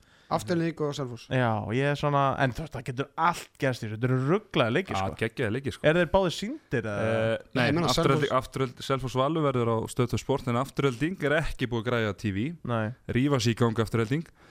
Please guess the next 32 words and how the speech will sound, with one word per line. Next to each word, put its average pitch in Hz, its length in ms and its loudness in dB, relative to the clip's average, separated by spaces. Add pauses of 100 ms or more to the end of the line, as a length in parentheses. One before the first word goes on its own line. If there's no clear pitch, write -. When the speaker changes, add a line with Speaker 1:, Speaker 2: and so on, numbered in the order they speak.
(120)
Speaker 2:
Ég 139 160 6
held 139 160 4
Speaker 3:
Þannig 135 80 8
að 131 80 8
það 123 100 8
er 127 60 8
Speaker 2:
að 131 80 8
Speaker 3:
ekki 131 140 8
hægt 120 100 2
að - 60 0
sjá 123 100 4
þann 110 160 2
leik, 107 80 0
því 127 160 2
miður. 123 160 2
Speaker 2:
En - 140 6
Speaker 3:
Ja. 120 80 8
Speaker 2:
Selfoss 196 300 8
er 196 40 4
á 175 80 2
sportinu. 123 400 4 (320)
Speaker 3:
Já, 127 100 6 (200)
Speaker 2:
En 110 100 6
Speaker 3:
en, 135 160 8
Speaker 2:
það 131 320 10
Speaker 3:
en, 156 160 8
Speaker 2:
er 165 160 4
alvöru 175 240 6
Speaker 3:
en, 139 100 6
Speaker 2:
leikur. 110 260 -2 (120)
Speaker 3:
en, 120 240 2
Speaker 1:
Á 147 100 -2